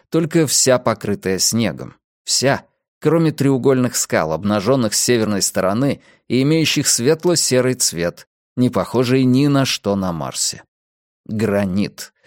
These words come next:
Гранитные горы, возникшие при столкновении тектонических плит.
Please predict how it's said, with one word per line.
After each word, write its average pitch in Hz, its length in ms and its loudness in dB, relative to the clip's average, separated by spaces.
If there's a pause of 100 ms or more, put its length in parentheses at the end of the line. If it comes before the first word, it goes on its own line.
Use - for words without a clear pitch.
(280)
Гранитные 135 880 2
горы, 120 340 2
возникшие 113 640 0
при 110 140 -6
столкновении 110 720 0
тектонических 104 960 -2
плит. - 420 -10